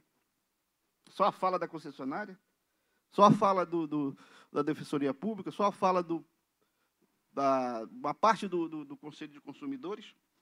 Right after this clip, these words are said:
E aqui o objeto dessa audiência diz assim, olha, ob-, obter subsídios para aprimorar a proposta referente à revisão tarifária periódica da Equatorial Pará, que é o tema principal na cabeça de vocês do sistema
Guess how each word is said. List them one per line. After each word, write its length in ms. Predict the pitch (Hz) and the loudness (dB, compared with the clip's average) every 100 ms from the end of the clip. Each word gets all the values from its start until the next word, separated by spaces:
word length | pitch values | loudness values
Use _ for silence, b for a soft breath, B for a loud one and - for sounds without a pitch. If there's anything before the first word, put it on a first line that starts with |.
| _ _ _ | _ _ _
E 80 | 196 | -2
aqui 260 | 208 - 262 | -2 -2 -4
o 120 | 262 | -2
objeto 440 | 233 226 226 233 | -4 -2 -4 -4
dessa 260 | 190 214 220 | -8 -8 -8
audiência 460 | 208 208 220 214 | -10 -10 -10 -12
diz 220 | 165 208 214 | -12 -10 -10
assim, 300 | 220 175 127 | -10 -12 -12
olha, 160 | 104 | -12
ob-, 240 | 123 143 151 | -14 -20 -20
obter 480 | 165 170 170 - 254 | -18 -18 -18 -14 -14
subsídios 640 | - 247 202 160 220 214 175 | -14 -16 -16 -10 -8 -8 -8
para 140 | 196 | -6
aprimorar 560 | 180 196 175 156 147 202 | -6 -6 -4 -2 0 -2
a 40 | |
proposta 540 | 208 160 - 180 214 170 | -4 -10 -8 -10 -8 -10
referente 420 | 175 165 175 170 | -8 -6 -6 -6
à 20 | |
revisão 240 | 160 156 | -8 -8
tarifária 500 | 180 160 151 156 147 - B B B B _ _ | -8 -8 -6 -6 -8 -12 B B B B _ _
periódica 760 | 220 269 277 214 208 214 208 | 2 2 0 0 0 -2 -6
da 120 | 160 165 | -8 -8
Equatorial 520 | 170 151 160 151 143 | -10 -12 -10 -10 -10
Pará, 460 | - 131 131 180 | -6 -4 -4 -6
que 160 | 208 135 | -8 -4
é 40 | |
o 60 | 123 | -4
tema 400 | - - 127 123 | -6 0 0 0
principal 600 | - 127 - 147 - 151 | -6 -12 -8 -10 -2 -2
na 80 | 160 | -2
cabeça 400 | - 113 120 123 | -10 -12 -12 -14
de 80 | 117 | -20
vocês 360 | 120 120 127 | -20 -20 -20
do 140 | - _ | -20 _
sistema 480 | - - 123 160 | -20 -14 -10 -10